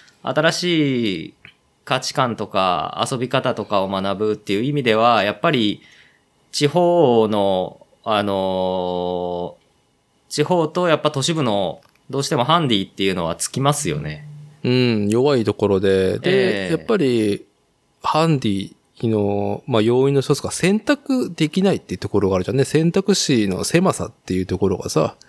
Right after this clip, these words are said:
Speaker 1: えー、そもそも選択肢がそんなにないですからね。半径
Speaker 2: うん。
Speaker 1: 五キロ以内とかに。うん。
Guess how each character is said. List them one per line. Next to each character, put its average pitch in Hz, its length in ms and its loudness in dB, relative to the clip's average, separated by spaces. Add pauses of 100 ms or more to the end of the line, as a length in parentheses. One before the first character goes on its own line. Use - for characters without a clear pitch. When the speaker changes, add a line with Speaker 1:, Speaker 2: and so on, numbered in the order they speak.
(220)
Speaker 1:
え 110 140 0
ー、 110 40 0
そ 185 120 0
も 180 80 4
そ 139 100 0
も 95 180 -2
選 160 220 -2
択 196 180 0
肢 139 120 0
が - 100 -2
そ 143 140 -4
ん 151 80 -2
な 135 100 -2
に 135 100 -2
な 131 200 0
い 139 60 0
で 98 100 -2
す - 80 -10
か 92 80 -6
ら 85 120 -6
ね。 123 240 -6 (240)
半 131 200 -4
径 107 360 2
Speaker 2:
う - 20 -4
ん。 98 40 -4
Speaker 1:
五 110 140 -2
キ 120 100 -6
ロ 113 100 2
以 110 80 -2
内 98 200 -4
と 98 100 -6
か 87 120 -6
に。 78 340 -12
う - 40 -8
ん。 98 220 -8